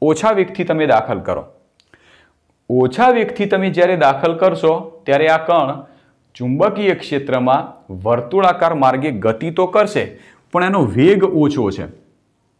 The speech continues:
હવે વેગ ઓછો હોવાને લીધે આ સૂત્રમાં થોડો ફેરફાર કરીને આમ લખીએ એમ વી બરાબર વેગમાન પી થાય. આમ લખી શકીએ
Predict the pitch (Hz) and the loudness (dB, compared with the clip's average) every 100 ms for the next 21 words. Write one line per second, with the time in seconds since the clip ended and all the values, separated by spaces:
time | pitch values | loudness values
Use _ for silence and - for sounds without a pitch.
0 | _ _ _ _ _ - - 170 135 120 | _ _ _ _ _ -18 -4 -2 0 2
1 | 214 190 175 170 190 156 143 175 180 185 | 2 2 0 2 2 2 2 2 0 -2
2 | 156 156 147 147 131 147 151 151 147 147 | -2 -2 -2 -4 -2 0 0 0 0 0
3 | 143 151 139 139 135 143 147 123 123 127 | 2 0 0 -2 0 0 2 0 0 -4
4 | 156 - - - _ - 131 139 156 139 | -4 -10 -20 -20 _ -4 -2 2 2 4
5 | 139 139 143 107 117 113 127 143 143 - | 2 2 0 2 2 2 2 2 0 0
6 | 147 147 143 147 190 - _ _ _ _ | 0 2 0 -4 -6 -14 _ _ _ _
7 | _ _ _ _ _ _ _ _ _ _ | _ _ _ _ _ _ _ _ _ _
8 | _ _ _ _ _ 101 110 110 110 160 | _ _ _ _ _ -2 0 0 -2 -2
9 | 170 175 196 208 | -4 -4 -6 -6